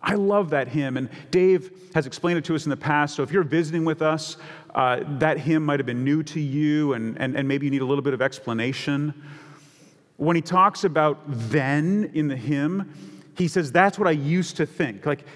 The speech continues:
like, before I became a Christian, I used to think I would try really hard to earn favor with God,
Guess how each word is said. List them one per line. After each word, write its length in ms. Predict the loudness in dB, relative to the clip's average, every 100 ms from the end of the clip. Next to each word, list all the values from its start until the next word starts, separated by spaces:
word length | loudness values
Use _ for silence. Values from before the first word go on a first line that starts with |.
| -2
like, 220 | -2 0
before 600 | 0 -2 -2 6 8 10
I 80 | 8
became 340 | 4 0 0
a 40 | 0
Christian, 600 | 0 -2 -2 -4 -4 -4 -8 -2
I 100 | 0
used 220 | 0 0
to 80 | -2
think 200 | -2 2
I 60 |
would 140 | 2 0
try 240 | 2 4
really 340 | 4 4 4 4
hard 320 | 4 4 4
to 80 | 0
earn 200 | 0 0
favor 360 | 0 0 2
with 180 | -2 0
God, 400 | 2 4 2 0